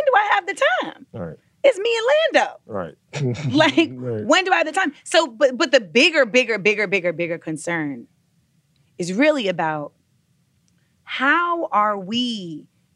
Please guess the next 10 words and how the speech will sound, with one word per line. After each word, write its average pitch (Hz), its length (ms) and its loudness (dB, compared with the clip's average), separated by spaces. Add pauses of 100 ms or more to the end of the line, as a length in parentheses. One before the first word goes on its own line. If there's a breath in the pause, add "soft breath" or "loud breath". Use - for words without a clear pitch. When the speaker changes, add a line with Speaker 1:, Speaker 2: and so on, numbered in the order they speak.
(120)
Speaker 1:
as 240 440 2
a 220 220 -2
people 165 800 -8 (280)
moving 233 480 -2
forward? 170 720 -4 (420)
How 320 340 0
are 330 140 2
we 262 200 -2
going 233 240 -2
to 208 220 -12